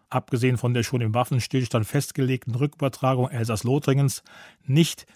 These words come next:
die viel weiter gehenden französischen Territorialforderungen nach dem gesamten linksrheinischen Deutschland mit dem Rhein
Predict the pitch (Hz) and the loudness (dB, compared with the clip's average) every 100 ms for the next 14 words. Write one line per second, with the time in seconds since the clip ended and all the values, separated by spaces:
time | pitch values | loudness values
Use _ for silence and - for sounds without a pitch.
0 | - 139 139 120 127 165 139 113 117 123 | -2 0 0 2 4 4 2 0 2 2
1 | 117 - 113 - 147 139 123 120 - 113 | 0 -2 -4 0 0 0 0 -2 0 -2
2 | 110 120 139 135 - 135 127 120 127 - | 0 0 2 0 2 2 2 2 0 -4
3 | - - - 120 135 123 113 147 135 - | -14 -14 -8 0 0 2 6 6 6 2
4 | 110 117 117 - 117 117 107 104 120 120 | 0 0 -2 0 0 2 0 2 2 2
5 | 131 110 104 117 135 147 147 | 2 0 0 0 4 6 6